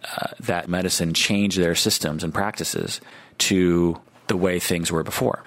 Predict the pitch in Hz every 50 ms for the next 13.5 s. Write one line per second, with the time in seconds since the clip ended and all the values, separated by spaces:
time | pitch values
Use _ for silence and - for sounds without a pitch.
0 | - - - 101 95 92 90 87 80 - - 117 113 113 113 104 101 98 92 90
1 | 82 92 87 95 95 - - - - - - - - - - 92 - - - -
2 | - 117 123 123 107 87 - - - - - 87 82 - - - - - - -
3 | - - - 90 87 87 87 87 82 - 90 87 - - - 104 101 95 92 90
4 | 85 82 - - - - 95 87 80 82 80 80 82 87 80 - 76 - - -
5 | 85 - - 87 85 80 - - - - - - - - - - - - - -
6 | - 139 156 - 170 160 135 143 123 123 131 127 139 131 - - - 123 113 113
7 | 110 104 95 98 95 95 92 92 117 117 87 71 - - - - - - - -
8 | - - - - - - 139 139 135 127 123 117 113 110 110 107 104 - - -
9 | _ _ - - - 104 98 104 98 98 98 98 98 98 98 95 98 107 - -
10 | _ _ - 101 95 92 85 - 104 104 104 101 90 78 78 76 73 82 95 95
11 | - _ - - 95 90 - - - 90 80 82 - - - 80 78 78 78 78
12 | 85 82 80 80 - - 90 90 95 98 104 107 107 - - 104 95 101 98 95
13 | 80 87 92 98 110 113 95 87 82